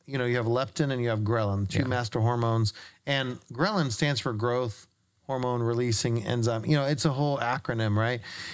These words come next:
Speaker 1: So when ghrelin gets to the hippocampus, the hypothalamus, and the brainstem, it's changing cognitive function, motor skills. It's changing a number of things. That's what's actually happening.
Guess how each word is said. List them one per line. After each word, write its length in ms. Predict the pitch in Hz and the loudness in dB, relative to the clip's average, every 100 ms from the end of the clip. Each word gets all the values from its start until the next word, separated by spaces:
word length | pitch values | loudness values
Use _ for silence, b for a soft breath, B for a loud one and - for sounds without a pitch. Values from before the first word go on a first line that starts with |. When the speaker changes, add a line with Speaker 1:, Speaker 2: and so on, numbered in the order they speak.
| B | B
Speaker 1:
So 360 | - 147 135 - _ _ | 0 0 -4 -8 _ _
when 320 | 135 143 131 | -2 0 0
ghrelin 480 | 113 147 185 214 147 | 0 0 2 2 2
gets 220 | 120 139 - | 0 -2 -2
to 120 | 139 | 0
the 80 | 113 | 2
hippocampus, 640 | 139 147 - 147 151 139 | 2 0 0 0 0 -2
the 100 | - | 0
hypothalamus, 640 | 120 131 117 131 127 123 107 | 0 0 0 0 0 -2 0
and 100 | 113 | 0
the 60 | |
brainstem, 840 | 101 110 127 127 - 139 139 147 143 | 2 0 0 -2 -2 0 0 0 -2
it's 200 | 123 110 | -4 -4
changing 460 | - 160 170 147 120 | 2 6 6 6 4
cognitive 480 | 117 127 127 120 110 | 2 0 2 0 0
function, 320 | 123 113 120 | 0 0 4
motor 320 | 107 110 117 | 4 4 2
skills. 480 | 107 - 117 117 107 | 0 0 0 0 0
It's 140 | 98 | -2
changing 340 | - 127 113 107 | 0 0 2 4
a 40 | |
number 200 | 101 98 | 4 4
of 60 | 95 | 2
things. 220 | 107 101 - B B B - | 2 2 0 B B B -4
That's 260 | 139 135 117 | -2 -2 -4
what's 160 | 101 | -2
actually 320 | 107 95 107 101 | -2 -2 0 2
happening. 360 | 95 98 101 | 2 0 -2